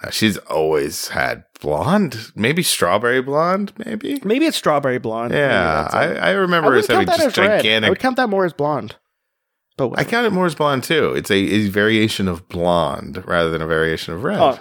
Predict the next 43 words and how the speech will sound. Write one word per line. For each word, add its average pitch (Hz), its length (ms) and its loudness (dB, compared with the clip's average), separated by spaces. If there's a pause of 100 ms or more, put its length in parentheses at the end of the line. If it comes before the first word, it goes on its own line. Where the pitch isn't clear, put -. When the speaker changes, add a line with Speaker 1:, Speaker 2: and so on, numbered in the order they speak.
Speaker 1:
I 127 140 -2
agree 143 160 0
with 120 120 2
Speaker 2:
she - 60 -4
Speaker 1:
you. - 40 0
Speaker 2:
doesn't 196 200 0
have, 196 220 -2
okay, 180 260 -2
she 156 140 -6
doesn't 180 160 -2
have 170 160 -4
blue 151 260 -2
eyes. 113 140 -4
She 135 80 -6
has 127 140 -6
hazel 123 380 -4
eyes, 98 280 -6
which 120 180 -2
is, 113 260 0 (440)
uh, 139 280 2
she 151 300 -4
has 147 240 0
a 143 60 0
lot 139 240 0
of 117 60 -2
exercise, 113 880 -6
no 131 160 0
superhuman 110 560 -6
powers. 104 540 -2
She's 127 260 0
Olympic 123 380 2
level 107 400 2
athlete 104 560 0
because 110 460 -2
everyone 139 480 -2
is. 156 340 0
Speaker 1:
Everyone 90 640 2
is. 143 420 0 (600)
Speaker 2:
Uh, 135 200 4
she's 143 300 -2
a 135 80 0
trained 151 320 -2
veterinarian 147 840 0